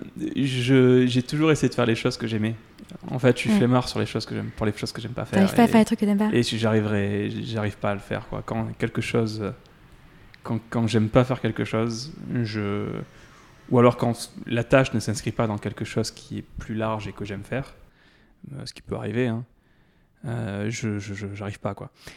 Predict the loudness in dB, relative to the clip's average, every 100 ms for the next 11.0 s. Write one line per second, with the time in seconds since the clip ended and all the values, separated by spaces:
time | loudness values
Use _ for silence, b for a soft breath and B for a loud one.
0 | b b b _ _ -8 -4 -4 -4 -8
1 | -10 -12 -12 -10 -8 -8 -8 -6 -6 -6
2 | -10 -10 -10 -8 -2 4 4 2 -6 -6
3 | -4 -4 -2 -2 2 2 4 2 0 -2
4 | -2 -2 -4 -6 -6 -4 0 0 0 -2
5 | -6 -8 -12 -16 -16 -14 -14 -16 -18 -20
6 | -18 -10 -2 2 2 0 0 2 0 -2
7 | -4 -2 -4 -4 -4 -2 -4 -4 -4 -6
8 | -6 -14 -16 _ _ _ _ _ _ -10
9 | -6 -4 -4 -4 -2 -2 -2 -2 -2 -4
10 | -4 -6 -6 -6 -8 -6 -2 -2 -4 -14